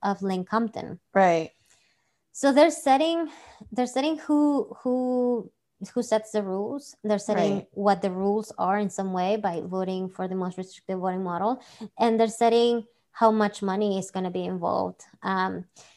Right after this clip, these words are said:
Speaker 1: and so, not a shocker, one of the, the people that are interested in running for this position is Lynn Compton's ex-lawyer.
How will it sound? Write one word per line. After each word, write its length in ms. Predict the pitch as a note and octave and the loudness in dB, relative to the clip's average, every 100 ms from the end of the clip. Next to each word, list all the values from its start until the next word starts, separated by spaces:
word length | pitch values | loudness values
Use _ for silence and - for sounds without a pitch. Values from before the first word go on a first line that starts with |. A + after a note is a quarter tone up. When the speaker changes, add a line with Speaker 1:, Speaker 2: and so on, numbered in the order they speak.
| _ - | _ 2
Speaker 1:
and 220 | A#3+ A#3 | 2 4
so, 540 | - A#3 A3 G#3+ G3+ - _ _ _ _ _ _ - | 4 8 10 8 6 -2 _ _ _ _ _ _ -2
not 460 | A#3+ A#3 A#3+ B3 B3 | 4 6 6 6 4
a 60 | |
shocker, 600 | - - F#3+ F#3+ G3+ D#4+ - _ _ - _ | 2 0 -2 2 0 0 -6 _ _ -20 _
one 340 | G#3 G#3 A3 A3+ | 0 4 4 4
of 100 | G#3+ | 0
the, 180 | A3 G#3 - | -2 -2 -2
the 400 | G3+ G3+ G3 F#3+ | 2 4 4 0
people 180 | G3+ G3+ | 0 2
that 100 | G3+ | 2
are 60 | G3 | 2
interested 300 | F#3+ - G3 | 0 -4 -2
in 160 | F#3 | -2
running 320 | F#3 F3+ G3 G3 | 0 0 -2 -4
for 220 | F#3+ F#3 | -2 -2
this 200 | F3+ F3+ | -4 -6
position 540 | F3+ - F#3+ G#3+ F4 - _ _ _ _ _ _ - _ | -12 -8 -4 -2 -4 -8 _ _ _ _ _ _ -14 _
is 380 | G3+ G#3 G3+ - _ - _ _ | 6 6 4 -6 _ -20 _ _
Lynn 240 | G#3+ A3+ A#3+ | 2 4 4
Compton's 600 | B3 A#3 A3 G#3+ G#3+ G#3 - | 4 4 4 4 2 0 2
ex-lawyer. 1040 | G#3 G3+ - - F#3+ G3+ F#3+ - - F3+ | 2 2 -8 -2 4 4 4 0 -4 -6